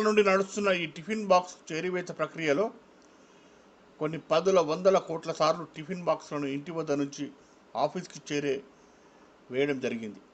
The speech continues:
కానీ ఎప్పుడు కూడా పొరపాటుగా జరిగిన సంఘటనలు లేవు.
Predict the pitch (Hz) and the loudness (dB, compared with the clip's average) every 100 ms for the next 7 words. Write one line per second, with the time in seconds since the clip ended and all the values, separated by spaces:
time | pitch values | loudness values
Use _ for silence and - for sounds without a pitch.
0 | _ _ _ - 135 165 165 139 196 190 | _ _ _ -4 0 2 2 0 0 -2
1 | 185 175 170 156 165 185 180 170 160 - | 4 4 6 2 2 2 4 2 2 -2
2 | - - - - - - 143 160 165 147 | -20 -20 -20 -20 -20 -4 0 0 -2 -2
3 | 156 170 170 160 151 214 196 | -2 0 -2 0 2 2 0